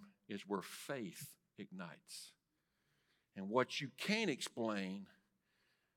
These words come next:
that's about to happen is the thing that God intended for Adam to walk with him in the cool of the day every day and tend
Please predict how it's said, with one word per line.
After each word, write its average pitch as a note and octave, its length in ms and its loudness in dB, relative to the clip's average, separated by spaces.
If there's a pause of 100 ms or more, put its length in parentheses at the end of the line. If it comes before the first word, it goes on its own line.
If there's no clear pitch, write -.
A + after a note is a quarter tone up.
(160)
that's - 160 -6
about B2+ 300 6
to A#2 80 4
happen D#3+ 440 2 (920)
is G#2+ 120 -4
the A2 100 -2
thing D3 380 4
that A#2 120 4 (200)
God C3+ 280 12
intended B2 640 4
for - 260 0
Adam A#2 460 4 (220)
to G#2 100 0
walk A2+ 360 6
with G2+ 180 2
him G2 240 0 (260)
in G#2+ 140 0
the F2+ 100 -2
cool G#2+ 340 0
of F#2+ 80 0
the F#2+ 80 -2
day G2 300 -2 (120)
every F2 380 -4
day - 120 -12 (1700)
and F#2 200 -2
tend C#3+ 580 2